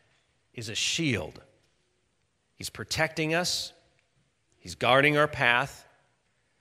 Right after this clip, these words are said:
And he's watching over us as we walk by faith.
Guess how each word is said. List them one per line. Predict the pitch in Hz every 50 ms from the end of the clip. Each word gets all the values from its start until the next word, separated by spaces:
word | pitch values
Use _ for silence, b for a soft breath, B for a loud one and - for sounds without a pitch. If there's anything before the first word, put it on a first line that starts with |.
| _ _ _ -
And | 110 120
he's | 113 110
watching | 117 147 156 185 175 - 180 143 113
over | 107 98 95 90 95 90
us | 90 85 - - - - - _ _ _ _ _ _ _ -
as | - 101 113
we | 120 123
walk | 120 113 113 110 110 113 113 - -
by | 107 104 101
faith. | - - - 143 131 104 80 71 - - - -